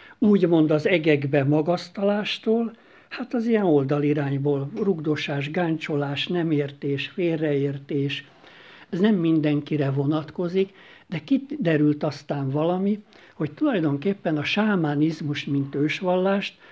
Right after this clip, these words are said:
magyar ősvallással miért akarták egybekeleszteni. Nagyon egyszerű a dolog. De a tizenkilencedik században annál primitívebb vallási formációt nem ismertek.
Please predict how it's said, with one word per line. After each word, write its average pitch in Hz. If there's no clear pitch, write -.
magyar 170
ősvallással 156
miért 156
akarták 151
egybekeleszteni. 139
Nagyon 160
egyszerű 139
a 131
dolog. 131
De 170
a 156
tizenkilencedik 151
században 165
annál 180
primitívebb 151
vallási 156
formációt 175
nem 156
ismertek. -